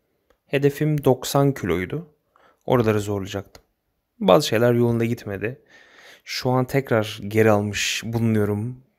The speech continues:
kiloların çoğunu ama yüz elliye daha tekrardan ulaşamadım. Umarım ulaşmam da. Sıkıntı.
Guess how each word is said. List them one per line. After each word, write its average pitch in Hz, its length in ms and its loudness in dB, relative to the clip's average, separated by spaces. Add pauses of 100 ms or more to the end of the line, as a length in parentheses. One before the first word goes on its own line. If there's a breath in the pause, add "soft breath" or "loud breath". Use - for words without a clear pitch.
(180)
kiloların 101 400 -2
çoğunu 98 440 2
ama 104 240 -2
yüz 104 240 -6
elliye 101 360 -2
daha 104 340 -4 (380 loud breath)
tekrardan 120 460 2
ulaşamadım. 113 580 -2 (540)
Umarım 120 360 2
ulaşmam 98 540 -2
da. 78 180 -6 (1700 soft breath)
Sıkıntı. - 540 0